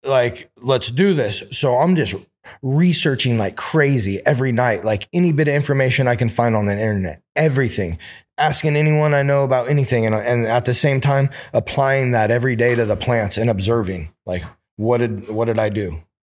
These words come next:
And what is happening to the plant? That's not good. Don't ever do that again. You know, and then I have bosses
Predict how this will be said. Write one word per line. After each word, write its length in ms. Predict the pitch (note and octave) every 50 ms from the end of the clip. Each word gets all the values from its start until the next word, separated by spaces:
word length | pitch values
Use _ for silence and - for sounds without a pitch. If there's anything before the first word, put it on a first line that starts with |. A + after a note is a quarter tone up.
| _ _ -
And 160 | G#2 G2+ G2
what 160 | F#2+ A2+ A#2
is 140 | A2+ A2 G2+
happening 400 | G2 A2+ A2 G2 A2 G#2+ G#2 G2
to 80 | G2+ G2+
the 80 | G2
plant? 300 | - F#2+ G2 F#2 D#2 - _
That's 200 | F#2+ G#2+ - -
not 360 | G2+ G#2 G#2+ A2+ A2 A2 G#2+ G2+
good. 240 | A2+ G#2 F#2+ F2
Don't 240 | E2+ G#2+ G#2 G2 F#2 - _
ever 240 | A2 A#2 G#2 A#2 A2+
do 140 | G2+ G#2
that 220 | G2+ G2 G#2+ G2+ F#2+
again. 340 | G#2 F#2+ G2+ G#2 G2 F#2+ G2 - - - - - - - -
You 80 | C#3
know, 160 | C#3+ D3 C3+
and 160 | B2 A2+ B2 B2
then 160 | B2 A#2 G#2 - - - - -
I 60 | A#2+
have 240 | A#2 A2 G#2+ A2 -
bosses 640 | C3 B2+ C#3 C#3 C3 - - B2+ A2 F#2+ - -